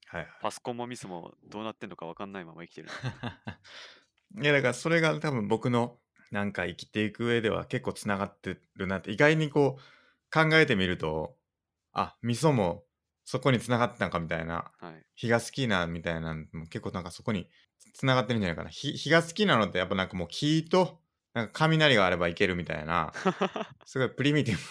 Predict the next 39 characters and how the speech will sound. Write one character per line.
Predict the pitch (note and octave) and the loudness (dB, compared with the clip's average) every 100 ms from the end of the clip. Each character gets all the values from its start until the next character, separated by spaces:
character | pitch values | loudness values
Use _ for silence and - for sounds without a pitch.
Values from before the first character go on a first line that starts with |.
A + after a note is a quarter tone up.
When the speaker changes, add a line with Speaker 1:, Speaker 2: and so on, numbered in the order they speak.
| - _ | -18 _
Speaker 1:
ブ | E2+ | -18
Speaker 2:
は | D2+ | -18
い。 | _ _ - | _ _ -4
Speaker 1:
や | G2+ | 0
か | G2 | 0
ら | |
好 | F#2+ | -2
き | - | -2
な | G2+ E2+ | 0 0
ん | |
ち | F2 | -2
ゃ | |
う | E2 | -4
か | D#2+ | -4
な | D#2 | -6
と | D#2+ | -8
思 | D#2+ | -12
っ | |
て | - | -8
て。 | - - _ _ _ - | -10 -10 _ _ _ -4
あ | F2+ | 0
る、 | F#2+ | 2
あ | G2 | 2
る | G#2 | 0
種。 | - - _ _ | -4 -12 _ _
Speaker 2:
は | - E2 | -20 -20
い。 | _ _ _ _ _ _ _ _ _ _ - | _ _ _ _ _ _ _ _ _ _ -16
Speaker 1:
え | E2 D#2 D#2+ | -12 -12 -14
ー、 | F#2+ | -14
な | |
ん | G2+ | -10
か | G2 | -10
や | |
っ | |
ぱ | G#2 | -10
そ | - F#2+ | -12 -10
の、 | F#2 - _ _ _ _ _ - | -12 -14 _ _ _ _ _ -16
一 | C3+ D#3+ | -6 -4
番 | D#3 D3+ D#3 | -2 -2 -4